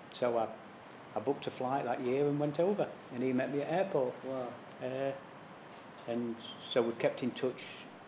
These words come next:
Speaker 1: a lot better since.
Speaker 2: Yeah.
Speaker 1: Uh, I'm going over in, uh, three months' time.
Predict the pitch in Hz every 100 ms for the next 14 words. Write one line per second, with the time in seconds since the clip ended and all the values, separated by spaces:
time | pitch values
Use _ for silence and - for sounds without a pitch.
0 | - 110 113 110 110 - - - 107 98
1 | - - - - 151 143 - 110 107 110
2 | 110 - 131 127 151 127 123 117 120 117
3 | 107 - - - - - - - 120 120
4 | 120 120 120 - - - - - - -
5 | - 131 117 110 - 131